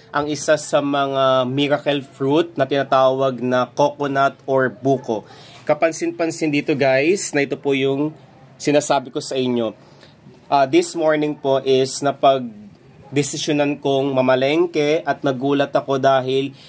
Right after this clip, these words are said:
yung isa sa mga nag-caught ng attention ko, nag-catch ng attention ko, yung isang buko na may usbong. Ito po siya guys. Ayan. Pakita ko po. Nabili ko,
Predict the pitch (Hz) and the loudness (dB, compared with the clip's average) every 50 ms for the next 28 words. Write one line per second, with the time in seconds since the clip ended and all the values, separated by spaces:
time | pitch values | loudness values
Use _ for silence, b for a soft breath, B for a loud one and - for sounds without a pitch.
0 | B B B B 127 135 151 151 151 151 147 147 147 147 - 156 151 151 - 170 | B B B B -2 0 2 4 4 2 2 0 0 -2 -2 -2 -2 0 2 2
1 | 156 151 - 165 147 147 143 143 139 139 139 139 139 135 135 131 123 113 107 104 | 2 0 0 -2 -2 0 0 0 0 0 0 0 0 2 2 0 0 -2 -10 -16
2 | 101 - - - - - - - 147 143 147 147 - 151 139 135 131 - 139 131 | -18 -20 -20 -20 -20 -10 -2 0 2 2 0 -2 -4 -4 -4 -2 -2 0 0 0
3 | 135 135 - 165 160 165 165 - 143 139 139 135 131 123 - 143 135 135 135 - | 0 0 -2 -2 -2 -2 -2 -2 -2 -2 0 0 -2 -2 -2 -2 -2 -2 -2 -6
4 | - 139 131 131 131 139 135 131 127 - 156 151 147 - 135 131 135 135 B B | -6 -4 -4 -4 -2 0 0 0 0 -2 -4 -4 -2 0 2 2 2 0 B B
5 | B B B B 139 147 151 156 143 - - - - 151 143 147 147 143 120 120 | B B B B -2 0 0 0 0 0 0 2 2 2 2 0 -2 -4 -6 -6
6 | 123 147 147 139 139 - 131 127 131 139 160 165 B B B B - 135 143 143 | -4 -2 -2 -2 -2 0 2 4 4 4 2 -2 B B B B -2 0 0 2
7 | 143 139 135 147 143 - - - 120 113 135 127 113 110 - 123 - 147 135 - | 0 0 -2 -2 -2 -2 -2 -4 -2 0 0 0 0 -2 -6 -8 -8 -8 -6 -4
8 | 143 143 135 - 135 117 110 110 104 101 98 - - - - - - - - - | -2 -4 -2 -4 -6 -6 -6 -6 -8 -10 -12 -12 -12 -12 -12 -12 -14 -18 -20 -20
9 | - - - - - - - 107 101 98 101 104 104 - - - - - - - | -20 -20 -20 -20 -18 -12 -8 -8 -8 -8 -10 -12 -16 -18 -20 -20 -20 -20 -20 -20
10 | - - - 123 - - 135 127 - 135 139 127 - - - - - - - - | -12 -6 -6 -6 -4 -6 -8 -8 -8 -6 -8 -8 -8 -10 -14 -14 -16 -20 -20 -20
11 | - - - - - - - - - - - - 147 147 127 160 151 147 147 - | -20 -20 -20 -20 -20 -20 -20 -20 -20 -12 -4 0 0 0 2 0 0 -2 -2 -2
12 | 165 165 156 - | -2 -2 -2 -4